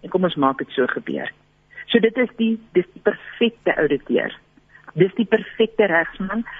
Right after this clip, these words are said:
wat regtig volgens sy reg oordeel. Die, die linkervoet en die regterbrein werk heeltemal anders. Hulle is die hele tyd op pad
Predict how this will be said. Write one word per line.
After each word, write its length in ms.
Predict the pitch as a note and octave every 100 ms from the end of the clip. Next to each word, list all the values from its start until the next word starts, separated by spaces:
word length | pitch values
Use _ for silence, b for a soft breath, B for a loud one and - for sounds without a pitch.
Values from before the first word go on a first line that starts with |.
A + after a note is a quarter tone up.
| B
wat 80 | -
regtig 340 | - C3+ - F#3
volgens 380 | F3 D#3 F3 -
sy 220 | E3 D3+
reg 420 | B2+ B2 C3+ - -
oordeel. 560 | D#3+ C#3 B2 F#2 D2 - - B B B B
Die, 300 | D3 F#3+ A3
die 340 | E3 D#3 G3+ - -
linkervoet 640 | D3 E3 C#4 E4 - A#3
en 60 | G#3+
die 140 | F#3
regterbrein 840 | D3+ D3+ - A3+ F3+ B2 E2+ D2+ - _ _
werk 320 | C3+ F#3+ G#3
heeltemal 460 | F3 G#3 A3 G#3+ G3+
anders. 280 | - G#3 G3 - - B B
Hulle 120 | - A#3
is 80 |
die 100 | B3
hele 160 | G#3 F#3
tyd 340 | A#3+ G#3+ -
op 140 | - F#3
pad 200 | - E3